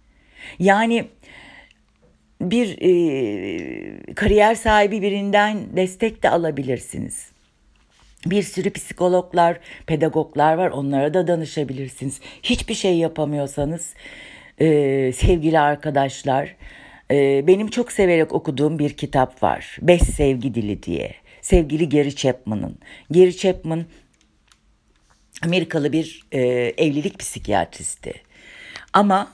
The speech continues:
e, bu Beş Sevgi Dilinden sonra kitabı okuduğunuzda göreceksiniz. Çok sayıda evliliği kurtarmış, insanların sevgi dillerinin,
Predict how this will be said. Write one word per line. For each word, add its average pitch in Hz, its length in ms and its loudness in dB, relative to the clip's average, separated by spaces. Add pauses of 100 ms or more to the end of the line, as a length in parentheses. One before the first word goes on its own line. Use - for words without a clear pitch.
(160)
e, 107 800 2 (380)
bu 170 160 0
Beş 208 160 6
Sevgi 165 460 -2
Dilinden 151 520 0
sonra 113 420 -2
kitabı 156 300 -2
okuduğunuzda 117 640 -2
göreceksiniz. 113 880 -4 (320)
Çok 254 240 0
sayıda 135 380 2
evliliği 120 840 -2 (200)
kurtarmış, 123 880 -2 (300)
insanların 170 600 0
sevgi 160 460 -2
dillerinin, 143 720 0